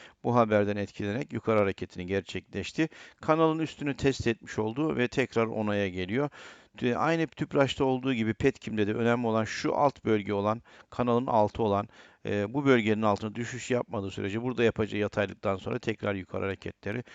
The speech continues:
başlatabilir Petkim. Bu bölgedeki kanalın en önemli desteği de üç doksan beşler. Yani üç doksan beşlerin altında kapanışlar olmadığı sürece daha aşağılar söz konusu olmaz düşüncesindeyim Petkim'de.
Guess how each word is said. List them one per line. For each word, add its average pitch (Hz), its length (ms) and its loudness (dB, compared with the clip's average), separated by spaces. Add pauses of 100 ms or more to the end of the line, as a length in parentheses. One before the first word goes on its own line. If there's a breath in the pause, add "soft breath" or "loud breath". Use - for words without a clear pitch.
(240 loud breath)
başlatabilir 110 680 -2
Petkim. 143 460 -2 (400 loud breath)
Bu 147 220 -2
bölgedeki 107 520 0
kanalın 110 360 0
en 120 140 -2
önemli 98 340 0
desteği 107 320 -6
de 151 100 0
üç 147 220 -2
doksan 92 420 -4
beşler. 151 340 2 (300 loud breath)
Yani 127 140 2
üç 151 180 -4
doksan 123 440 2
beşlerin 117 360 0
altında 110 520 0 (100)
kapanışlar 120 480 -2
olmadığı 113 420 2
sürece 120 360 -2 (340 loud breath)
daha 127 160 4
aşağılar 117 460 2
söz - 280 -4
konusu 101 480 -6 (280 soft breath)
olmaz 110 480 -2
düşüncesindeyim 110 680 -8
Petkim'de. 82 560 -4